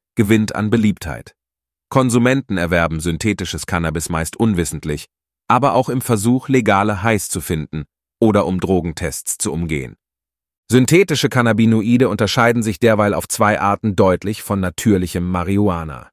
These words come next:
Erstens kommen sie in keiner natürlichen Form vor, sondern werden künstlich im Labor hergestellt.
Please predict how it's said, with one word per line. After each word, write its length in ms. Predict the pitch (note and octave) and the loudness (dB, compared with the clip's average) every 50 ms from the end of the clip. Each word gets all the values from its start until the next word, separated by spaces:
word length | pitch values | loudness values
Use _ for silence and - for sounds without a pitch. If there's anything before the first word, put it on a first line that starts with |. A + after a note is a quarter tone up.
| _ _ _ _ _ _ _ _ _ _ _ _ _ _ - | _ _ _ _ _ _ _ _ _ _ _ _ _ _ 0
Erstens 480 | C3+ C3+ C3+ C#3 - - F#3 F#3 - - | 2 4 4 2 0 -2 -6 -6 -2 0
kommen 240 | - C3+ B2+ B2 | 2 2 2 2
sie 100 | G#2+ A#2 | 2 2
in 140 | F#2 A2 G#2+ | 0 -2 -2
keiner 340 | - - B2 A#2 A#2+ A#2 G#2+ | -2 0 0 2 2 2 2
natürlichen 520 | G2+ G2 F#2 - A2 G2+ F#2+ F2+ - F#2+ | 2 0 0 0 0 0 0 -2 -4 -6
Form 280 | - - G#2+ F#2+ F#2 F2+ | -4 -2 -2 0 -2 -2
vor, 320 | - - G#2+ G2+ G2 G2 - _ _ _ _ _ _ - | 0 0 2 2 2 0 -2 _ _ _ _ _ _ 0
sondern 420 | G2+ G#2+ A#2+ A#2+ A#2+ B2 A#2+ B2 | 2 4 4 6 6 4 4 4
werden 260 | A#2 B2+ A#2+ A2+ A#2+ G#2 | 4 4 4 4 2 0
künstlich 520 | - A#2+ G#2+ G2+ - - G2 F#2+ - G2 | 2 2 2 0 0 -4 -6 -6 -4 -4
im 80 | F#2 F#2 | -2 -2
Labor 320 | F#2 E2+ F2 F#2 F2+ E2 | -2 0 0 0 0 -2
hergestellt. 680 | F2 D#2 D2+ C#2+ C#2+ - - D#2+ A#1 G#1 - - - | -4 -6 -8 -8 -10 -10 -10 -10 -12 -12 -16 -20 -20